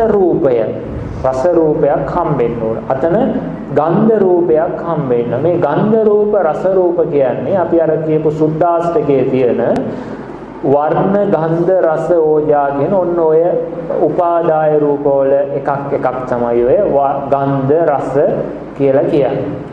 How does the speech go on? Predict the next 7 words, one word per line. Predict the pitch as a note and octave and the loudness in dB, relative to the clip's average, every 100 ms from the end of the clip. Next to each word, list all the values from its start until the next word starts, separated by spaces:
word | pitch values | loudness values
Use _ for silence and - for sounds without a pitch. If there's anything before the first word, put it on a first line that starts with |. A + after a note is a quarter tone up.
| - - | -10 -4
එතකොට | B2+ C3+ - | -2 0 0
හැම | - E3+ G3 A3 | 0 0 2 2
රූපයකම | F3+ F3+ G3 A3 G#3+ G#3+ A3+ A3+ | 2 2 2 2 2 2 0 0
මේක | A3 A3 A#3+ | 2 2 0
තියෙනවා. | A#3+ A3 C3 - - - - - - - - - - | 0 2 0 -2 -6 -8 -10 -12 -14 -16 -16 -16 -6
යකඩ | C#3+ C#3 D#3 - | -2 0 0 0
කෑල්ලේ | E3 E3 E3 E3 F3+ | 0 2 2 2 0